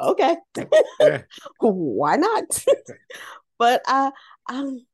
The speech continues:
Speaker 1: I, I still, you know, I, I don't know. I, <laughs>
Speaker 2: Yeah.
Speaker 1: that's kinda, you know, my response. I, I, I hear what you're saying,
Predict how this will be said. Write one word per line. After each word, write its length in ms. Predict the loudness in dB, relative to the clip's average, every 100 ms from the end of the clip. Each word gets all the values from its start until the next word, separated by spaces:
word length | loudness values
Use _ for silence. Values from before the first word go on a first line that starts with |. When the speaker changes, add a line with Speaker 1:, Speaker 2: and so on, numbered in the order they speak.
| _ _ _ _ _ _ _ _
Speaker 1:
I, 200 | -20 -20 -20
I 60 | -20 -20
still, 300 | -10 -8 -6 -4
you 160 | -2
know, 260 | -2 -2 -6
I, 240 | -8 -10 -14 -20
I 100 | -14
don't 300 | -8 -4 -4 -6
know. 540 | -2 -2 0 -2 -4 -2
I, 180 | -2 -2 _ _ _ -4
<laughs> 100 | 0
Speaker 2:
Yeah. 60 |
Speaker 1:
that's 220 | 2 0 -2
kinda, 320 | 0 0 0
you 140 | -2 0
know, 180 | 0 0 -6 -18 -4
my 100 | -2
response. 460 | -2 -6 -6 -6 -6
I, 200 | -6 -8 -10
I, 300 | -10 -8 -10 -12 _ _ _ _ _ _ _ _
I 140 | -8 -4
hear 160 | -2
what 160 | -4 -6
you're 60 | -8
saying, 460 | -6 -6 -6 -10